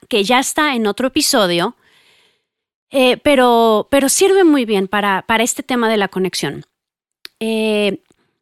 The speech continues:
tuve la fortuna de conocer a la artista Marta Chapa. Ella pintaba, eh, cuadros hermosos, pero en todos sus cuadros había manzanas.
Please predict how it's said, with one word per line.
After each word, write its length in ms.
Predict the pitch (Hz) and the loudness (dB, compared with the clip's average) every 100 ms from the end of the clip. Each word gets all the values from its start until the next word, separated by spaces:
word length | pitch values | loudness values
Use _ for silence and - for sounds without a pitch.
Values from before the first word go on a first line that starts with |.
| _ _ _ | _ _ _
tuve 180 | 370 427 | 2 4
la 120 | 508 | 2
fortuna 420 | - 339 339 311 320 | 0 -2 0 0 0
de 120 | 320 | 0
conocer 680 | 262 240 226 - 233 226 - | -2 -2 -2 0 0 0 -4
a 220 | 202 208 | -6 -4
la 100 | 208 | -2
artista 760 | 214 220 277 254 - - 214 220 _ _ _ | -4 -4 -4 -4 -4 0 0 -2 _ _ _
Marta 400 | 214 208 - 185 | -4 -2 -4 -10
Chapa. 540 | - 233 208 _ - - _ _ _ _ _ _ _ _ _ _ _ - - - - | -6 -2 -2 _ -18 -18 _ _ _ _ _ _ _ _ _ _ _ -18 -18 -8 0
Ella 540 | 330 349 247 247 269 - _ | 2 2 2 -2 -2 -10 _
pintaba, 800 | 262 254 254 - 339 311 226 233 415 _ _ _ _ _ _ _ _ _ _ _ _ | -2 0 -2 0 0 2 0 -4 -6 _ _ _ _ _ _ _ _ _ _ _ _
eh, 180 | 208 202 | -8 -8
cuadros 480 | - 247 254 269 - | -2 0 0 -2 -2
hermosos, 880 | 190 208 247 311 - 190 185 - - _ | -2 0 2 2 0 -2 -4 -6 -10 _
pero 180 | - 233 | -4 0
en 140 | 233 240 | 0 0
todos 340 | - 359 427 | 2 2 2
sus 200 | 330 - | -2 -4
cuadros 720 | - 349 294 202 208 - - _ _ _ _ _ _ | 0 0 0 -4 -6 -10 -12 _ _ _ _ _ _
había 220 | 220 240 | -4 -2
manzanas. 840 | 240 233 233 - 285 226 - - | 0 -2 -4 -2 -2 -4 -8 -10